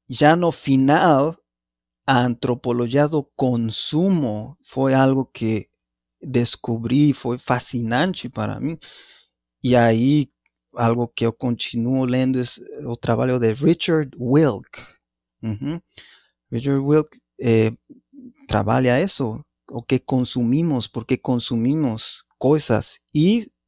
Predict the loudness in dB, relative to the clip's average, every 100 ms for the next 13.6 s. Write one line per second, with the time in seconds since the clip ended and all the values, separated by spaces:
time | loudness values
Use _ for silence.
0 | _ -4 -2 0 2 4 4 2 0 -2
1 | -4 _ _ _ _ _ _ 2 2 2
2 | 2 2 2 0 0 -4 -6 -4 0 0
3 | -2 -8 -10 -12 _ _ -20 -20 -20 -20
4 | -20 -20 _ _ _ -8 0 4 8 8
5 | 6 4 2 -2 -8 _ _ _ -10 -10
6 | -6 -2 -2 -4 -16 -16 -16 -4 -4 -2
7 | -6 -6 -4 -4 -4 -4 -4 -2 -4 -6
8 | -10 -4 0 2 4 4 2 0 -6 -12
9 | _ -2 0 0 2 0 -2 _ _ _
10 | _ _ _ _ _ _ _ _ -4 -2
11 | 2 2 2 0 -2 2 0 0 0 0
12 | 0 -4 -4 0 2 2 0 0 0 0
13 | -2 -2 0 2 0 -2